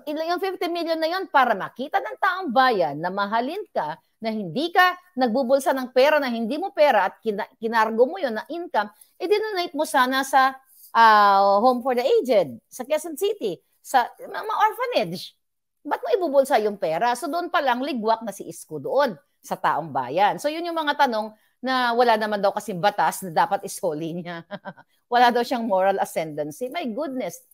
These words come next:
it's about your character, Isko. Kung anong kang klaseng public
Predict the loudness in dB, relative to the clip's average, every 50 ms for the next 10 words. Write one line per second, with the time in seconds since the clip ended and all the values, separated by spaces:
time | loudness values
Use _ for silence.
0 | _ _ _ _ -6 -6 -4 -4 0 2 2 2 2 0 -6 -6 -6 -4 0 2
1 | 2 2 2 0 -2 -6 _ -6 -4 -2 -2 -4 -6 -10 -14 -14 -14 -10 -8 -2
2 | 0 0 0 0 -4 _ _ _ _ _ _ _ _ _ _ _ _ _ _ _
3 | _ _ _ _ 0 2 4 4 2 0 -2 -2 -4 0 2 4 4 4 4 0
4 | -2 2 2 2 2 2 -2 -6